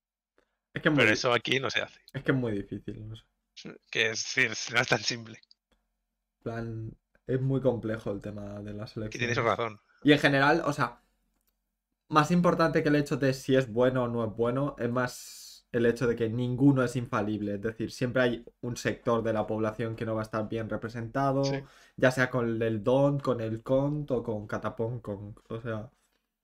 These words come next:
Speaker 2: Y que no se va a cambiar, que beneficia al mayoritario. O sea, el que gobierna no lo va a
Speaker 1: Sí, que,
Speaker 2: cambiar porque
Speaker 1: que
Speaker 2: le beneficia.
Speaker 1: y, y que además que, por lo que es-, estuve viendo,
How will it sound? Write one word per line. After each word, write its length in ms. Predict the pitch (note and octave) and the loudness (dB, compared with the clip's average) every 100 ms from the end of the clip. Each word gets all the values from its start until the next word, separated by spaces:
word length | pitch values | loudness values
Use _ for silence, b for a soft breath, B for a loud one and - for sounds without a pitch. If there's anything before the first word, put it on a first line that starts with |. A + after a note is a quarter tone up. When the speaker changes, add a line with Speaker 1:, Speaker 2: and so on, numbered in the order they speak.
| - | -6
Speaker 2:
Y 140 | A#2+ | 0
que 100 | A#2+ | 2
no 60 | A#2 | 4
se 80 | A2+ | 4
va 40 | |
a 40 | |
cambiar, 320 | G2+ F#2+ A#2+ - | 2 2 2 4
que 120 | A#2+ | 6
beneficia 560 | A#2 G#2+ B2 A2+ C3+ | 6 6 4 6 8
al 60 | C3+ | 8
mayoritario. 600 | B2+ G#2+ G2+ - B2 G2 | 8 4 4 4 4 2
O 60 | G#2+ | 4
sea, 160 | A2+ | 6
el 80 | G#2 | 6
que 100 | - | 4
gobierna 440 | A2 G#2+ A2+ B2 C3 | 2 6 6 6 4
no 120 | B2+ | 4
lo 100 | A#2 | 4
va 60 | |
a 40 | G2 | 6
Speaker 1:
Sí, 160 | F3+ F3 | 6 6
que, 80 | |
Speaker 2:
cambiar 140 | A#2 B2+ | 4 2
porque 180 | - C#3 | -2 -2
Speaker 1:
que 60 | - | 0
Speaker 2:
le 60 | |
beneficia. 520 | - B2 D3+ - - - _ | -4 -4 -2 -2 -4 -6 _
Speaker 1:
y, 300 | - - D#3 | -16 -8 -4
y 40 | |
que 100 | C#3+ | 4
además 300 | C#3 B2 C3+ C#3+ | 4 4 2 -2
que, 240 | D#3 - _ - _ _ | -4 -6 _ -20 _ _
por 180 | C3+ C3 | 0 2
lo 140 | B2 A#2+ | 2 2
que 100 | A#2+ | 0
es-, 200 | - - - - | -2 -10 -12 -6
estuve 380 | A#2+ - C3 B2+ | -4 2 4 4
viendo, 500 | A#2+ B2+ C#3+ - | 4 2 0 -2